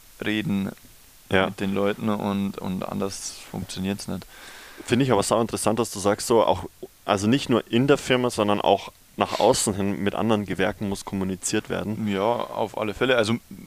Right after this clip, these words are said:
Speaker 1: mit, mit allen musst du kommunizieren. Ähm, tatsächlich jetzt auch, äh, als Meister, ähm, geht's dann so weit, dass du mit dem Kunden ganz viel kommunizieren musst.
Speaker 2: Ja.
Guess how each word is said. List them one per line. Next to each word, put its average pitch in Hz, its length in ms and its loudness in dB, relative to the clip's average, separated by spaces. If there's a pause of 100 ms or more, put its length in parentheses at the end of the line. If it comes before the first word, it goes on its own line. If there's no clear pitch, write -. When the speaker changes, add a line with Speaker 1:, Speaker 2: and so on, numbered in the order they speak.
(100)
Speaker 1:
mit, 107 300 -4
mit 107 200 -4
allen 117 360 2
musst 95 240 -4
du 107 40 -10
kommunizieren. 98 840 -4 (100)
Ähm, 98 520 0
tatsächlich 110 520 -2
jetzt 110 240 0
auch, 101 380 0
äh, - 40 -8
als 104 720 -2
Meister, 104 480 0 (680)
ähm, 101 560 4 (720)
geht's 110 240 -4
dann 107 160 0
so 104 200 -2
weit, 107 320 4
dass 101 140 -4
du - 80 -8
mit 98 160 0
dem 92 140 -6
Kunden 127 340 0
ganz 98 220 -4
viel 101 160 -8
kommunizieren 98 680 -4
musst. 92 280 -4
Speaker 2:
Ja. 87 200 6